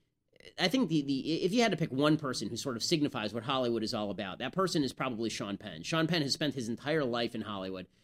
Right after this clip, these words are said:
Here, of course, is Sean Penn shaking hands with El Chapo. El Chapo is a drug kingpin in Mexico who's responsible for apparently hundreds of, if not thousands of deaths. He escaped prison.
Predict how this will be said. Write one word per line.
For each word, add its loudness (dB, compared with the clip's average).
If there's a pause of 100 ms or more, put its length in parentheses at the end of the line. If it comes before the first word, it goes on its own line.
(200)
Here, 8
of 4
course, 2
is -2
Sean 2
Penn 0
shaking 0
hands -4 (260)
with -4
El 2
Chapo. 4
El -2
Chapo 2 (420)
is 4
a 0
drug 4
kingpin 4
in 2
Mexico 0
who's 0
responsible 2
for 2
apparently 4
hundreds 2
of, -4
if -2
not 0
thousands 0
of -8
deaths. -4 (300)
He 6
escaped 4
prison. 2